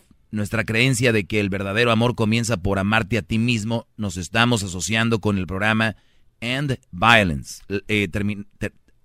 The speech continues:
terminar con la violencia de unicef para proteger a los niños y jóvenes en el mundo de la violencia. Imagínense, Love Yourself.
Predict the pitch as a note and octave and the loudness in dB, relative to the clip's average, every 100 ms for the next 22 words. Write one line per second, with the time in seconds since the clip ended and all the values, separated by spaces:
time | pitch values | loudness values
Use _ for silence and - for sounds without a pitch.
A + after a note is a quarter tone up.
0 | _ A2 G2+ A2 A#2+ A#2 A#2 G#2 G2+ A2 | _ -4 -2 4 4 4 0 0 -2 -2
1 | A#2+ F#2 A2+ A2 _ _ _ - G#2 G#2+ | -2 0 -2 -2 _ _ _ -8 -4 -2
2 | F#2+ A#2+ A#2+ - A2+ F2 F#2 G2 A#2+ A2+ | 0 2 2 2 2 2 -2 -2 0 0
3 | F#2+ A#2 A#2+ A2 - A2 - E3+ D3 G#2+ | 0 0 0 -2 -4 -6 0 2 2 0
4 | A2 G2+ D#3+ D#3 A2+ G#2 G2 G#2+ F#3 C#3+ | -2 -2 -2 0 0 0 -2 -4 -2 -2
5 | A2+ C#2+ _ _ _ _ _ _ _ _ | -4 -6 _ _ _ _ _ _ _ _
6 | - G2+ A2 D#3 B2+ G#2+ E2 - _ _ | -8 -6 -2 0 0 -2 -6 -12 _ _
7 | _ _ _ _ _ _ _ _ _ - | _ _ _ _ _ _ _ _ _ -6
8 | A2 C3 G#2 G#2+ D2+ G#2+ G#2+ - - _ | -2 0 0 -4 -4 -4 -4 -4 -10 _